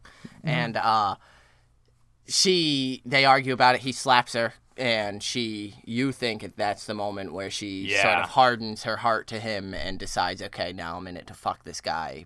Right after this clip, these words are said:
Speaker 2: But there's definitely a shift in the dynamic.
Speaker 1: Yeah,
Speaker 2: As
Speaker 1: yeah.
Speaker 2: Varys shows up, she immediately sees through Varys's disguise, and
Speaker 1: Which you saw as something a little shifty, that she's capable of pulling something like
Speaker 2: it
Speaker 1: that off.
Speaker 2: certainly raised a red flag that she may seem
Speaker 1: I
Speaker 2: a
Speaker 1: think it's
Speaker 2: bigger
Speaker 1: where,
Speaker 2: player.
Speaker 1: I think it's more of just the,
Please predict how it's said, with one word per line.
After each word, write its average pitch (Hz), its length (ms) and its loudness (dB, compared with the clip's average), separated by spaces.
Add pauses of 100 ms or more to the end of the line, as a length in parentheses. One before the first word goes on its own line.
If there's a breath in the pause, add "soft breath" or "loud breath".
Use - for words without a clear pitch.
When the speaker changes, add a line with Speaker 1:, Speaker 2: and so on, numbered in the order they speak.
Speaker 2:
But 80 260 -2 (260 soft breath)
there's 117 200 -6
definitely 117 560 2
a 92 80 -4
shift - 420 -2
in 101 60 -8
the 98 80 -10
dynamic. 104 500 -6
Speaker 1:
Yeah, 104 80 0
Speaker 2:
As 87 160 0
Speaker 1:
yeah. 90 80 -6
Speaker 2:
Varys 139 280 4
shows 120 340 -2
up, 120 180 2
she 135 300 -4
immediately 117 500 -4
sees 113 300 -8
through 107 180 -10
Varys's 113 500 -2
disguise, 95 840 -4
and 95 420 -6
Speaker 1:
Which 104 180 -4
you 139 200 -2
saw 92 320 -4
as 95 100 -6
something 104 300 -6
a 101 40 -6
little 123 560 2
shifty, - 380 -2
that 98 140 -6
she's 110 160 -6
capable 120 420 0
of 110 140 -4
pulling 127 240 2
something 123 260 -4
like 120 140 4
Speaker 2:
it 139 60 -2
Speaker 1:
that 123 180 6
off. 139 180 4
Speaker 2:
certainly 151 800 4
raised 127 500 0
a - 20 -2
red 117 200 2
flag 113 300 2
that 110 100 -6
she 123 200 -2
may 107 180 -4
seem - 180 -4
Speaker 1:
I 135 80 6
Speaker 2:
a - 20 -4
Speaker 1:
think 123 220 0
it's 127 280 2
Speaker 2:
bigger 139 260 2
Speaker 1:
where, 131 120 8
Speaker 2:
player. 117 340 6
Speaker 1:
I 139 120 6
think 127 180 0
it's 123 100 -4
more 123 240 2
of 110 100 -2
just 117 300 -4
the, 101 520 -4